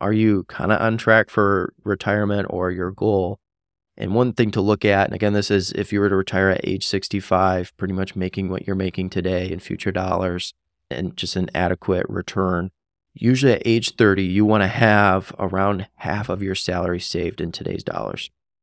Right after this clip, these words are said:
And at age thirty-five, you want one to one and a half times your salary of today. Age forty is one and a half to two and a half. Forty-five is two and a half to four times your salary. Fifty is three to six times.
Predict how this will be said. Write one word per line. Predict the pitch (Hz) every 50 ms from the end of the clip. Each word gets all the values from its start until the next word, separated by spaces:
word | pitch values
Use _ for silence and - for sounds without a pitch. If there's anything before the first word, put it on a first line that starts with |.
| _ _ _ _ _ _
And | - - -
at | - - - -
age | - 85 - - -
thirty-five, | - 90 - - - - 101 104 107 104 104 101 -
you | 95 98 90
want | 92 92 90 73 - _
one | - - 95 90 95 98 98 101 104 98
to | - - 90
one | 92 95 95 95
and | 92 92
a | 92
half | 98 87 92 - -
times | - - 87 90 92 87
your | 92 90
salary | - - 92 90 90 90 90 90
of | 85 - -
today. | - - 92 92 95 101 98 95 - - _ _ _ _ _ _ _ _ _ _ _ _ _ _ _ _ -
Age | - - - -
forty | - - - 110 110 110 107 98
is | 90 85
one | - 92 92 98
and | 98 95
a | 95
half | 98 98 92 98 95
to | - -
two | 87 - - 98 95
and | 95 90
a | 90
half. | 101 98 90 90 87 85 - - - - _ _ _ _ _
Forty-five | - - - 101 101 104 101 90 - 95 95 95 90 87
is | - 90 -
two | - - 101
and | 95 95
a | 95
half | 98 101 - - -
to | -
four | - - - 113 113 -
times | - - 101 101 98 95
your | 90 90
salary. | - - 92 92 90 87 90 87 90 87 85 - _ _ _ _ _ _ _ _ _ _
Fifty | _ - - 117 110 - 110 107 95
is | 87 85 -
three | - - 95 90
to | 87 92
six | - - - 120 113 - -
times. | - 120 101 98 98 98 92 92 - -